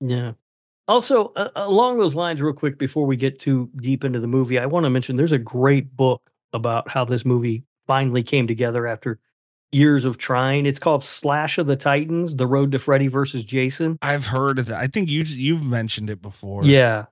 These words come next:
Speaker 1: Yeah. It was
Speaker 2: Yeah.
Speaker 1: written by a guy named Dustin McNeil, who has teamed up with another author whose name I can't recall off the top of my head. And they've done a number of these kind of books. They did, um, two on the Halloween franchise and one on Chucky, um, uh, or the Child's Play movies.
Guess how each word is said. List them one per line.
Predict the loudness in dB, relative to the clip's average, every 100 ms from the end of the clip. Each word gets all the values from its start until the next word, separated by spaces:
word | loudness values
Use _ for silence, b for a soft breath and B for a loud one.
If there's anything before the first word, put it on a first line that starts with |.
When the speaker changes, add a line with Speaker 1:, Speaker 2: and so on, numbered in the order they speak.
| -2
Speaker 1:
Yeah. | 2 4
It |
was | 4
Speaker 2:
Yeah. | 2
Speaker 1:
written | 2
by | 2
a | 2
guy | 2
named | 2 2
Dustin | 2 0 0 0
McNeil, | 0 0 2 4 2
who | 2 0
has | 0 -2
teamed | -2 -2 0
up | 0
with | 0 -2
another | -2 -2 0
author | 2 0 -2
whose | -4
name | -2 0
I | 0
can't | 0 -2
recall | 0 2 2 2 -2 _ _ _ _ -2
off | 0
the | 2
top | 2
of | 2
my | 2
head. | 2
And | 4
they've | 2
done | 4 2 4
a |
number | 2 2 0
of | 0
these | -2 -8 -4
kind | 0 2
of | 0
books. | 0 -2 -2
They | -2 0
did, | 2 2 2
um, | 0 -2 -6
two | -2 2 4 4
on | 2
the | 0
Halloween | 0 0 2 2 0
franchise | 0 -2 0 -2 -2 -4 -8 -14 _ _ _ _ _ _
and | 2 4 2 2
one | 2 2
on | 0 -4
Chucky, | -6 -4 -4 -4 -4 -6 -8
um, | -8 -8 -8 -8
uh, | -10
or | -8 -12 -12
the | -8
Child's | -4 -2 -4
Play | -6 -6
movies. | -2 -2 -4 -8